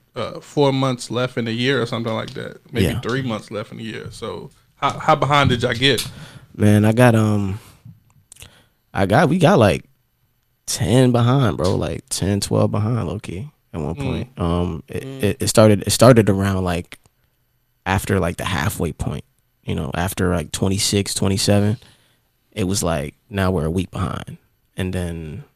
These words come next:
Speaker 2: you know, we went to Tennessee, did a show, um, and did one out there after the show. But, like, you know, so we, we tried to do stuff wherever we were at to keep up with it.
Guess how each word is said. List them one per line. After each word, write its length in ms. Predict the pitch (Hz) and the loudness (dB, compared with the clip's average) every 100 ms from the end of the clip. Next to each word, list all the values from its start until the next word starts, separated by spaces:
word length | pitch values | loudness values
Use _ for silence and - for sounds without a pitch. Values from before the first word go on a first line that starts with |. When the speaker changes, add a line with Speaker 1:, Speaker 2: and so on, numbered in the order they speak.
| _ _ _ | _ _ _
Speaker 2:
you 100 | 98 | -4
know, 100 | 90 | -2
we 80 | 95 | 0
went 180 | 98 80 | -2 -2
to 60 | |
Tennessee, 420 | - 95 90 110 | -2 -2 0 0
did 140 | 98 92 | 0 0
a 20 | |
show, 560 | 95 107 104 101 101 104 _ _ _ _ _ | 2 4 4 2 0 -2 _ _ _ _ _
um, 640 | 98 95 90 90 87 90 - - | -2 0 2 0 -2 -6 -10 -4
and 160 | 95 | 2
did 120 | 107 104 | 4 4
one 140 | 101 | 4
out 180 | 104 95 | 2 2
there 140 | 107 | 2
after 240 | 101 98 92 | 2 2 0
the 60 | |
show. 360 | 92 113 110 101 | 2 4 6 4
But, 140 | 98 | 0
like, 460 | 98 95 92 - - _ _ _ _ _ _ _ _ _ _ _ - | 0 0 -4 -10 -20 _ _ _ _ _ _ _ _ _ _ _ -8
you 100 | 90 | -4
know, 240 | 85 92 | -4 -2
so 220 | - 104 | 0 2
we, 140 | 104 107 | 2 0
we 200 | 110 107 | 0 2
tried 280 | - 117 101 | 6 6 6
to 40 | |
do 260 | 98 107 101 | 2 2 2
stuff 360 | - 104 101 | 2 2 2
wherever 300 | 107 104 101 | 4 4 2
we 120 | 98 92 | 0 0
were 120 | 87 | 2
at 300 | 78 104 - | 2 2 0
to 60 | 135 | -6
keep 300 | - 101 113 | -4 2 4
up 140 | 110 | 4
with 160 | 113 | 6
it. 140 | 113 | 4